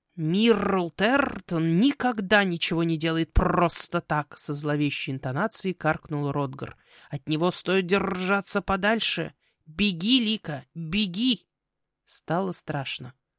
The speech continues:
Родовой дух никогда не говорил таким тоном, сколько я его знаю. А знаю я его со своего рождения.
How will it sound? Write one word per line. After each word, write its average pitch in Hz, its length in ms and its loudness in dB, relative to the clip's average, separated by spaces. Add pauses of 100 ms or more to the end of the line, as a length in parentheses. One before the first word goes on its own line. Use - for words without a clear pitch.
(100)
Родовой 180 440 0
дух 220 280 -4
никогда 165 420 -2
не 247 120 -2
говорил 180 360 0
таким 202 340 -8
тоном, 196 340 -2
сколько 165 360 -6
я 185 180 -2
его 196 140 -2
знаю. 196 460 -4 (520)
А 151 120 -2
знаю 139 400 0
я 160 140 0
его 139 240 -8
со - 160 -12
своего 160 320 -2
рождения. 175 640 -2